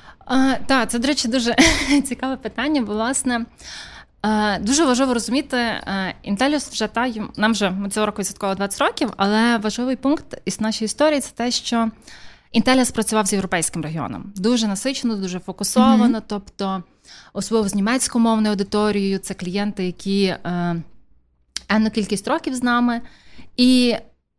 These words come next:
Speaker 1: власне, це комунікація з цим регіоном. Всі знають, що Європа, вона така доволі консервативна,
Speaker 2: Так.
Speaker 1: при цьому вона така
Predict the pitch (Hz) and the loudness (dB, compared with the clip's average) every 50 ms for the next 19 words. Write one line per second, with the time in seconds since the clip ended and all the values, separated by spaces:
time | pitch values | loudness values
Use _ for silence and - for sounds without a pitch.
0 | _ - - 240 269 311 - - 254 247 - 277 262 - 247 240 226 214 - 226 | _ -6 -2 0 2 2 2 2 2 2 2 0 2 4 4 4 4 2 2 0
1 | 226 220 - - 208 196 - - - 196 190 180 185 175 185 180 170 156 143 120 | 0 0 0 -2 -2 -2 -2 -2 -2 -2 0 2 2 2 2 2 2 2 0 -2
2 | 87 98 - - 226 214 208 208 196 196 196 - - - - - - 202 185 190 | -4 -6 -4 -2 0 0 2 2 0 0 -2 -6 -12 -10 -10 -6 -2 -2 0 0
3 | 190 208 202 - 190 190 - - 175 165 180 190 185 160 - 175 170 - - 185 | 0 0 -2 -2 -2 -4 -4 -6 -8 -6 -4 -4 -4 -4 -4 -6 -8 -6 -6 -6
4 | 170 180 - - 285 302 294 262 269 262 269 277 277 277 - - - - - - | -8 -8 -4 -2 -2 0 0 2 2 2 2 0 -2 -6 -8 -16 -20 -20 -12 -8
5 | 220 208 - 226 208 202 196 196 202 202 214 208 220 202 - 202 196 196 202 196 | -8 -4 -4 -2 -2 -2 0 0 -2 -2 -2 -4 -4 -4 -2 -2 0 0 0 -2
6 | 185 | -2